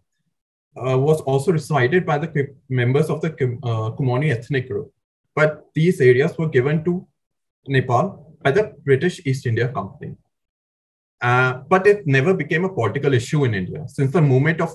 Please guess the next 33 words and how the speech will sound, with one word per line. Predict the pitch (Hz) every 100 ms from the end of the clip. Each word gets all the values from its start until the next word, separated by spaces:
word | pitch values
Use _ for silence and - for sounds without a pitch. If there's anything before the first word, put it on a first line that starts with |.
| -
people | 127 117 160 160
and | 139 127
goods | 147 147
across | 123 - 135 131
the | 151
border, | 113 104 95 101 - _ 127
basically | 131 160 151
across | 123 139 156 -
the | 170
Kalapani | 127 117 143 127 113 113 123 117
area | 113 107 127 156 _ _ _ _ -
between | 131 170 175
India | 123 143
and | 127
Nepal, | 104 - 160
was | 202 160
always | 135 151 185
free. | - 101 92 110
You | 127
could, | 156 151 -
uh, | 120 113 - - - - _ _ _ -
there's | 135 160
a | 156 151 - -
famous | 131 139 156 -
term | 139 139 139
in | 113
India, | 104 107 107 104 - -
uh, | 113 107 110 110 - - -
roti | 131 131 151 151
and | 135
beti | 110 123 123
ka | 131 117 117 113
relation. | 107 104 - 101 92